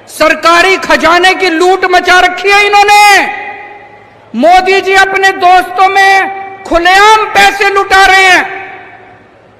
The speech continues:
उनके एक दोस्त ने बैंक से चौंतीस हजार करोड़ रुपए का लोन लिया।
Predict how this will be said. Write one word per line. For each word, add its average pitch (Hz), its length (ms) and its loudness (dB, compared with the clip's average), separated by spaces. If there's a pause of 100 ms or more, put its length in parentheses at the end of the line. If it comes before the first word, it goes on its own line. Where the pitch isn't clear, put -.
(580)
उनके 339 440 0
एक 339 200 -4
दोस्त 330 440 0
ने 330 420 0 (1040)
बैंक 330 540 0
से 359 260 -4
चौंतीस 370 840 -2
हजार 302 540 0
करोड़ 359 540 2
रुपए 339 300 0
का 339 160 -4
लोन 302 280 0
लिया। 254 300 -6